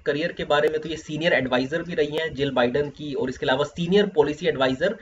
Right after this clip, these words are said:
अ, जो भी हाल ही में campaign हुआ था elections का, बा-, Biden कमला Harris campaign को भी है, इन्होंने as a senior policy advisor के तौर पे,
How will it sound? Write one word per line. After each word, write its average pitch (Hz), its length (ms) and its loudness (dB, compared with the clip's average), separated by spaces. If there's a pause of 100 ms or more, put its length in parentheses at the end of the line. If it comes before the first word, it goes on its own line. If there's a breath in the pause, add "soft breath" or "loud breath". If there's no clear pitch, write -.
(280 loud breath)
अ, 131 140 6
जो 143 160 6
भी 151 80 0
हाल 135 220 4
ही 151 100 -8
में 170 160 -4
campaign 139 400 2
हुआ 147 260 6
था 127 220 2
elections 131 400 -4
का, 131 100 -2
बा-, 117 340 0
Biden 135 440 2
कमला 135 280 0
Harris 123 320 -4
campaign 131 400 -4
को 135 200 -6
भी 131 140 -8
है, 139 440 -2
इन्होंने 139 320 0
as 131 80 -2
a 208 80 2 (420 loud breath)
senior 180 340 2
policy 143 300 4
advisor 127 400 2
के 156 80 -2
तौर 127 300 -2
पे, 214 200 2